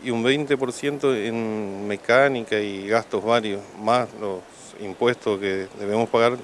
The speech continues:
No nos queda prácticamente nada, a los dueños de autos no nos queda prácticamente nada. Eh, estamos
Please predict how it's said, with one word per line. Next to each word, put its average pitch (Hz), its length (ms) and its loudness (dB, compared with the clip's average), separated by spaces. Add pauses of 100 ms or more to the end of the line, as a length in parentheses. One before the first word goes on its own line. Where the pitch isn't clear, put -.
(120)
No 123 100 -2
nos 117 160 0
queda 147 220 4
prácticamente 127 760 2
nada, 123 220 6
a - 20 6
los 117 140 4
dueños 139 280 4
de 127 60 4
autos 135 220 2
no 131 80 2
nos 110 120 -4
queda 120 180 6
prácticamente 117 680 2
nada. 104 240 4 (920)
Eh, 101 540 2
estamos 131 500 4